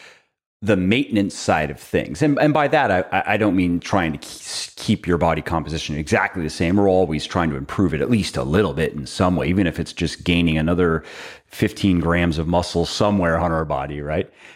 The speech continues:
And, and have you experienced any kind of unique challenges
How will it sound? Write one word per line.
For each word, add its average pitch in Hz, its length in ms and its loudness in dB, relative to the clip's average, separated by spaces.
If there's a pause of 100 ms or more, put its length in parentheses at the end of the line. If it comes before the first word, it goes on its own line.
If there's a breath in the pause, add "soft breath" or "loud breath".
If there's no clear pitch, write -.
(120)
And, 95 520 0 (100)
and 101 280 2 (440)
have 120 160 0
you 123 120 4
experienced 135 640 0
any 113 160 4
kind 107 160 0
of 92 80 2
unique 90 360 2
challenges 87 920 0